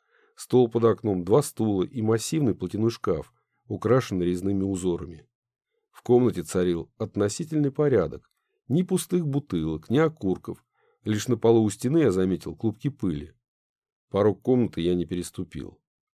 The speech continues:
Перешагнул через руку распластавшегося в прихожей блондина, вошёл в основную часть дома, откуда и доносилось бормотание радиоприёмника.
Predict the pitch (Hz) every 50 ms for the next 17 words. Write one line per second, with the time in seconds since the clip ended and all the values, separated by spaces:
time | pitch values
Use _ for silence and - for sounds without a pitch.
0 | _ _ - 113 117 123 117 - 156 156 156 175 185 175 160 - 135 131 127 117
1 | 123 156 175 170 - 95 90 - - 107 104 - - - 131 - - - 98 87
2 | - - 90 - - 101 98 - - 113 101 90 95 85 90 95 98 95 95 101
3 | 117 139 135 98 73 - _ _ _ _ _ _ _ - 107 120 127 - - 160
4 | 143 120 107 - 127 131 139 156 156 151 135 - 143 139 131 131 131 107 92 80
5 | 78 78 78 - _ _ _ _ _ 113 113 - - 156 135 135 131 120 123 127
6 | 135 139 135 - 127 98 87 85 85 85 95 90 101 101 101 - 131 123 113 92
7 | 85 90 87 87 90 85 76 95 98 101 90 82 78 78 76 - - - -